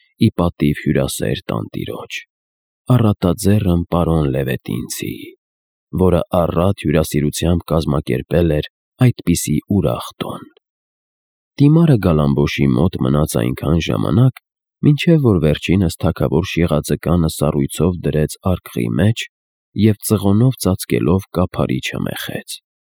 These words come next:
Հետո արկղը բերեցին այն կառքը, որով Տիմարը եկել էր Բալատոն, և կառապանը հրաման ստացավ շտապել Կոմարոմ,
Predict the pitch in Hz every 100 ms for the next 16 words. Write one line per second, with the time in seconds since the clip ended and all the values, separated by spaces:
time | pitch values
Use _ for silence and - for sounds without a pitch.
0 | _ _ _ - 143 - 143 139 - 123
1 | 127 - 92 82 85 90 - 90 78 64
2 | 64 104 113 - - - _ _ - 120
3 | 147 151 - 82 64 90 78 64 65 62
4 | 52 55 - 50 50 - 50 - 107 _
5 | _ _ _ - 95 98 - 95 104 135
6 | 135 117 85 55 85 110 - 76 - 78
7 | - - 71 - 60 57 - 52 50 80
8 | 101 98